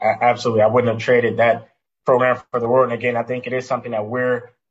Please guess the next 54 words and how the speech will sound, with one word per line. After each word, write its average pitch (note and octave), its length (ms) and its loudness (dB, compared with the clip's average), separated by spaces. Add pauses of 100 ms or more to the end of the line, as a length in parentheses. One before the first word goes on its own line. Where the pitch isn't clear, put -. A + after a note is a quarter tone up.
becoming B2+ 400 -6
more B2 560 -2
aware A#2+ 400 0
of. A2+ 180 0
And A2+ 80 -8
I A2 100 -4
think, A#2 360 -12
ironically A#2+ 400 -4
enough, B2 220 -4
I B2 120 -2
remember A#2+ 300 -6
when A2+ 380 -10 (280)
I G#2+ 100 -2
was D3+ 200 2
a C#3 40 -10
fellow C3 280 -2
and B2 100 -4
working B2 180 -4
with A#2+ 80 -8
the A#2 80 -14
Vice A#2+ 200 -4
President A2 300 -10
of A#2 60 -4
Ventures, A#2 420 -6 (360)
we C#3 80 -2
were B2+ 160 0
assessing, B2+ 580 -4
you B2 80 -8
know, A2+ 240 -4
some - 240 -4
company C#3+ 360 -6
that C3 60 0
we C3 100 -2
were - 20 -4
maybe B2+ 240 -6
gonna B2 140 -6
invest A#2 340 -8
in. A#2 300 -8 (300)
And C3 140 -4
in C3 140 -4
one C3+ 140 0
of C#3 40 -4
the B2+ 80 -8
girls' B2 320 -2
bios, C3 680 -2
she C3 200 -14
had C3 120 0
stated B2+ 220 -8
that A#2 80 -8
she C3+ 160 -10
was B2 160 -6
a A#2 60 -8
third C#3 400 -4
generation B2 840 -6